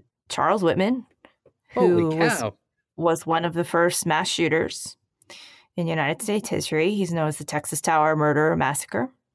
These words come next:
Speaker 1: And he climbed to the top of the Texas Tower in the University of, uh, in, in Austin and began shooting on the cr-, at the crowd below. And I think, I form-, I forget how many people were shot. I feel like it was thirty,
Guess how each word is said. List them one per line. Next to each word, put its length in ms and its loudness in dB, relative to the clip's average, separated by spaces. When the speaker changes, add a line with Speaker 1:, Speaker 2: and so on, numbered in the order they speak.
Speaker 1:
And 320 0
he 120 -2
climbed 320 -2
to 60 -2
the 80 -8
top 280 0
of 40 -2
the 60 0
Texas 400 -4
Tower 320 2
in 100 2
the 80 2
University 600 2
of, 680 -2
uh, 320 0
in, 80 2
in 180 0
Austin 520 0
and 640 0
began 460 -2
shooting 400 -2
on 120 2
the 60 0
cr-, 140 -2
at 140 0
the 80 -6
crowd 300 0
below. 400 0
And 120 -2
I 60 2
think, 640 -4
I 100 -10
form-, 320 -4
I 60 0
forget 260 -2
how 80 2
many 160 4
people 280 -2
were 100 2
shot. 460 2
I 40 -6
feel 220 2
like 100 2
it 40 0
was 120 -2
thirty, 480 0